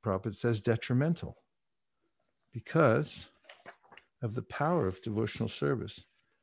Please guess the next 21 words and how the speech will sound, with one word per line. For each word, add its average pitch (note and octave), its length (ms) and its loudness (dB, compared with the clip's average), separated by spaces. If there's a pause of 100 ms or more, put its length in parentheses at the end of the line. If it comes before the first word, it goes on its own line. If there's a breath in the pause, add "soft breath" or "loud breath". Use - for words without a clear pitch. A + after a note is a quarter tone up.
(360)
Just E3 220 4
for E3+ 100 4
your C3 380 4 (1000)
appreciation, B2 800 -2 (3500)
just C#3 200 2
happened D3 260 8
to A#2+ 60 4
be B2+ 160 6
in A#2+ 100 8
this G#2 140 4
book. - 380 2 (1300 soft breath)
Okay. G#2+ 340 -2 (560)
Devotional E3+ 580 8
service F3+ 440 10
to D#3 80 8
the D3 60 10
Lord D3+ 280 12
never D3+ 280 10
goes D3+ 280 10
in C#3+ 140 8
vain. B2 460 6